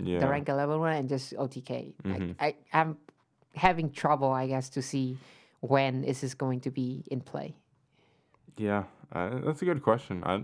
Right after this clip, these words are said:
Speaker 1: I don't know. I mean, I've never <laughs> played the deck at all, like, on any level.
Speaker 2: Like, I, I definitely
Speaker 1: But
Speaker 2: understand if there's a going first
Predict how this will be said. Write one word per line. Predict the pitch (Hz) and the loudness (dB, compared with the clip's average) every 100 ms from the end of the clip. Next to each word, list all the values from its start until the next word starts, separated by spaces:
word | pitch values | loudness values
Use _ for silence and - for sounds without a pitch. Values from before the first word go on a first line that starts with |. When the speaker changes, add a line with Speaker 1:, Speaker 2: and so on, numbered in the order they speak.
| - | -2
Speaker 1:
I | 85 92 | 0 0
don't | 110 | 0
know. | 95 92 90 | -2 -2 -2
I | |
mean, | 92 92 | -2 0
I've | 92 | 0
never | 101 101 98 95 90 - - | 2 2 4 4 2 -4 -12
<laughs> | - | -18
played | - 120 101 | 0 2 4
the | 113 | 4
deck | 98 92 - | 2 2 -2
at | 87 98 | -2 0
all, | 90 104 | 2 2
like, | 101 92 | 2 2
on | 92 90 | 2 0
any | 92 90 | -2 -2
level. | 92 90 123 147 180 | 0 2 0 0 2
Speaker 2:
Like, | 160 151 | 4 2
I, | 165 156 | 0 2
I | 175 160 | 0 2
definitely | 160 185 185 170 | 4 6 6 2
Speaker 1:
But | 151 | 4
Speaker 2:
understand | 139 - 156 151 143 | 4 6 6 4 2
if | 139 135 | 0 0
there's | 147 135 135 135 | 2 4 2 0
a | 131 | -2
going | 135 135 131 | 2 2 2
first | 131 160 151 - - | 2 2 2 -2 -10